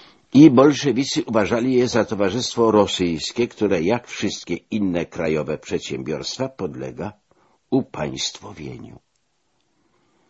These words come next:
Zapalając cygaro, Gosta spytał mnie mimochodem, czy zamierzam kontynuować moją karierę dyplomatyczną w Polsce. Odpowiedziałem, że raczej nie. „I zapewne niedługo z niej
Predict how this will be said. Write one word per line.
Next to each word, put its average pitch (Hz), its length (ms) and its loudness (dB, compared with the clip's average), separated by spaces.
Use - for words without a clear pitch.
Zapalając 85 540 -4
cygaro, 80 460 -8
Gosta 82 460 -8
spytał 80 420 -8
mnie 69 180 -8
mimochodem, 80 720 -4
czy 82 160 -12
zamierzam 71 460 -8
kontynuować 76 840 -8
moją 71 320 -8
karierę 73 440 -6
dyplomatyczną 69 880 -8
w - 120 -20
Polsce. 62 520 -8
Odpowiedziałem, 71 680 -6
że 87 160 -8
raczej 62 560 -12
nie. 143 320 -4
„I 113 180 4
zapewne 80 720 -2
niedługo 82 600 -4
z 80 160 -6
niej 67 480 -12